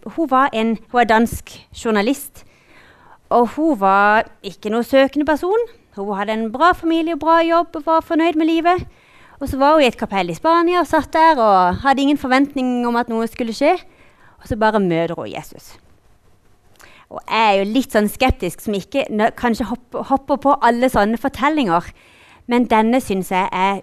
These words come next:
utrolig troverdig. Og når jeg leser det hun skriver om møtet med Jesus, tenker jeg, han kjenner jeg igjen. Han kjenner jeg fra min,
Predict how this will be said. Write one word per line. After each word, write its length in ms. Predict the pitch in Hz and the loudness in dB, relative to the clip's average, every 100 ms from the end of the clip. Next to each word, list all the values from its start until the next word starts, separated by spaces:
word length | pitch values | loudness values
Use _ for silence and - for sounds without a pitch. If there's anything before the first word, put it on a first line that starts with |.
| 214 | -12
utrolig 480 | - 233 208 190 - _ _ _ - | -10 -6 -4 -4 -8 _ _ _ -16
troverdig. 520 | - 175 180 190 165 160 _ _ _ _ _ _ - | -10 -6 -6 -6 -8 -12 _ _ _ _ _ _ 0
Og 280 | 240 - | 0 0
når 240 | 214 226 254 | -2 -2 0
jeg 360 | 220 247 - 196 233 | -2 -4 -8 -4 2
leser 480 | 370 403 - 170 165 | 2 0 -4 -6 -4
det 140 | 302 208 | -6 -6
hun 100 | 175 | -10
skriver 480 | - 226 262 170 | -10 -8 -6 -6
om 80 | 160 | -8
møtet 240 | 180 196 226 | -10 -8 -8
med 140 | 175 | -8
Jesus, 400 | 196 - - - _ _ _ _ _ _ | -10 -16 -20 -20 _ _ _ _ _ _
tenker 340 | - 294 254 226 | -10 -10 -8 -12
jeg, 100 | - _ _ _ _ | -14 _ _ _ _
han 160 | - 262 | -8 -6
kjenner 320 | - 170 170 | -6 -8 -6
jeg 140 | 131 160 | -10 -12
igjen. 180 | 151 - _ _ _ _ _ _ _ - _ - | -20 -20 _ _ _ _ _ _ _ -20 _ -8
Han 160 | 240 | -6
kjenner 400 | 233 185 185 196 | -6 -6 -6 -4
jeg 80 | 180 | -4
fra 220 | - 175 175 160 _ _ _ - | -2 -2 -2 -4 _ _ _ -12
min, 160 | 175 | -8